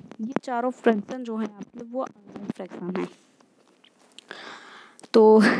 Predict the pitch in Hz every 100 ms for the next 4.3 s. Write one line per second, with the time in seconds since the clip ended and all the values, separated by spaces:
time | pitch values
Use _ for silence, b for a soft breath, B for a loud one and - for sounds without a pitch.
0 | B B 226 208 208 - 220 226 226 214
1 | - 214 - 233 233 214 208 214 233 269
2 | 277 262 - 220 220 220 214 220 214 233
3 | 277 294 240 214 - 226 220 233 202 196
4 | 185 185 -